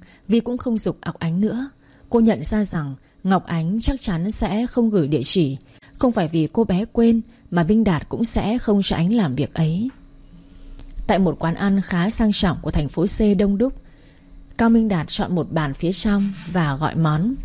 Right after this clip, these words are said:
Ngọc Ánh đang say sưa với tình yêu mới, nên nhìn ngắm không thôi khuôn mặt điển trai đang đối diện với mình. Xót xa khi nhìn những vết bầm dù đã mờ. "Anh đi kiểu gì mà ngã tới mức độ thế này, y như bị đấm luôn vậy?"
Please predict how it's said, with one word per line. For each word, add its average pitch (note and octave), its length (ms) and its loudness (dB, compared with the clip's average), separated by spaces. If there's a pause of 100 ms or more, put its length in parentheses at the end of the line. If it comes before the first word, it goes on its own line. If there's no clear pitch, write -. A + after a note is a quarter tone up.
(540)
Ngọc G3 160 2
Ánh F3+ 440 0
đang A3+ 180 2
say A3+ 220 4
sưa A3 240 2
với A#3+ 100 2
tình E3+ 220 -2
yêu G#3 180 2
mới, F#3+ 420 2 (280)
nên G#3+ 180 4
nhìn D3 240 2
ngắm D#3 320 -2 (120)
không A3 280 2
thôi G#3+ 240 4
khuôn G#3 220 0
mặt F#3 200 -2
điển E3+ 200 0
trai F#3 300 -4
đang F#3 140 -2
đối D#3 180 0
diện F3+ 260 0
với G#3 120 0
mình. D#3 300 0 (520)
Xót B3 220 0
xa F3 400 -4 (280)
khi - 140 0
nhìn G3 160 4
những E3+ 160 -6
vết C4+ 200 -4
bầm D3+ 300 -2
dù A3 120 -8
đã E3 140 -4
mờ. E3 380 0 (1120)
"Anh A3+ 120 4
đi A#3 120 6
kiểu F3+ 180 0
gì E3+ 180 0
mà E3 100 0
ngã E3 160 -2
tới A3 120 -2
mức C#4 160 0
độ G#3+ 220 2
thế A#3+ 100 0
này, E3+ 300 0 (320)
y B3 100 4
như A#3 140 6
bị G#3+ 120 4
đấm G3+ 240 4
luôn B3+ 220 2
vậy?" D#3 300 -4